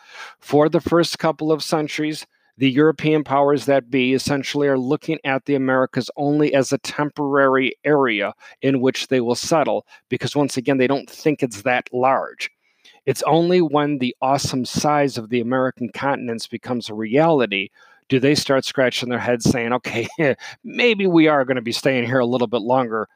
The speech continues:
than we initially planned." So that's the first characteristic, exploitation. The second is expansionistic inclinations.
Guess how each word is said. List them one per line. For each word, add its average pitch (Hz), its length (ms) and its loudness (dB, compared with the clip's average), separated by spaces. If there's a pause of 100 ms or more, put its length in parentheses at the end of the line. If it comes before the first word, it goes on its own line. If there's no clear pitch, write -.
than 139 140 0
we 127 140 4
initially 110 520 -4
planned." 90 420 -8
So - 160 -2
that's 170 240 2
the 185 100 2
first - 320 0
characteristic, 113 680 -4
exploitation. 107 800 -10 (440)
The 170 100 6
second 196 440 0
is 139 160 0
expansionistic 143 1040 -2
inclinations. 135 840 -4